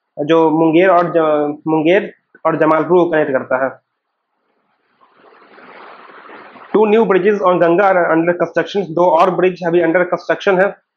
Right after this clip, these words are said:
one at, अ, कच्ची दरगाह connecting बिदुपुर, एक कहाँ पे, कच्ची दरगाह जो द-, बिदुपुर को कनेक्ट करता है, and दूसरा है कहाँ, बख्तियारपुर ताजपुर,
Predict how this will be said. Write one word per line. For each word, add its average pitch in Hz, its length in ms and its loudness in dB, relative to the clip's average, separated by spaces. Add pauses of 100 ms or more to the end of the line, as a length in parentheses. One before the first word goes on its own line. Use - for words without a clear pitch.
(100)
one 185 200 0
at, 180 180 0 (500)
अ, 156 120 0
कच्ची 165 360 -2
दरगाह 180 300 2
connecting 180 500 -2
बिदुपुर, 175 500 -2 (1120)
एक 175 160 0
कहाँ 175 160 -2
पे, 185 100 0
कच्ची - 320 -2
दरगाह 185 340 2
जो 165 140 0
द-, 156 200 -2
बिदुपुर 175 420 0
को 180 100 2
कनेक्ट 180 260 -2
करता 175 240 -4
है, 202 140 -6 (360)
and 156 100 0
दूसरा 160 300 0
है 156 240 -2
कहाँ, 175 280 0
बख्तियारपुर 170 600 -2
ताजपुर, 135 540 -4